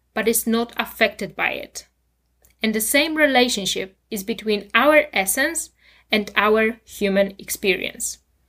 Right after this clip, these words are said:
There are two more tips I want to share with you that will help you to ditch those unhelpful labels. And the first tip is that instead of using,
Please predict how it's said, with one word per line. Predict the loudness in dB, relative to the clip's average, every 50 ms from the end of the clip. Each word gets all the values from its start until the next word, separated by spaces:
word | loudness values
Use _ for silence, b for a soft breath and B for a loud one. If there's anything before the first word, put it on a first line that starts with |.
| _ -20 -20 _ _ B B B B B B B B
There | 2 4 6 6 6
are | 4
two | 2 0 -8 -6
more | -2 0 0 0 0
tips | 0 -2 -2 0 0 0 -2 -2 -2 0
I | 2
want | 2 2 2 0
to | -2 -4
share | -2 0 2 4 4 2
with | 2 -2 -4 -2
you | -2 0 2
that | 4 2 2 2 0
will | -4 -4 -4
help | -4 0 0 2 2 0 -2 -6 -8
you | -2 2 4 4 6 6 4 4 2 -2 -8
to | -2 0 4 4 6 4 4 2
ditch | 0 -2 -2 -2 0 -2 -6 -10 -4 0
those | 2 2 4 4 2 0 -2 -4 -6
unhelpful | -6 -6 -6 -4 -2 -2 -2 -2 -4 -8 -8 -4
labels. | 0 2 2 4 4 4 4 6 6 4 4 2 -6 B B B B B B B
And | -2
the | -2
first | -2 2 2 2 4 2 0 -2 0
tip | 2 2 2 2 0 -4 _ _
is | -2 0 0 0 0 -2 -2
that | -2 0 2 2 2 2 0 -2 -6 -8
instead | -6 -4 -2 0 0 0
of | 0 -2 -2 -2
using, | 0 2 2 2 2 2 0 0 0 -2 -6 -8 -10